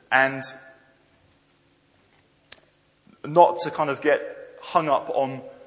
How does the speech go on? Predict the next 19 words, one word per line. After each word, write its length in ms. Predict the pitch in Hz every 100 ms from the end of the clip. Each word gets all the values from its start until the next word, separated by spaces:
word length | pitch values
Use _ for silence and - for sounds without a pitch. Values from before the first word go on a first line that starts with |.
| - -
where 280 | 131 156
shall 300 | 156 170 151
we 100 | 135
draw 400 | 131 127 135 131 127
the 80 |
line. 480 | 127 156 131 107 139 135 - - -
Having 200 | 147 147
said 240 | 147 151
that, 160 | 135 123
obviously 300 | 131 127 143
I 80 | 123
gave 260 | 147 151
a 60 | 139
few 520 | - 156 160 160 160 - - - _
things 280 | - 143 135
about 220 | 135 135
what 140 | 139
it 80 | 135
includes. 600 | 123 - 131 143 175 -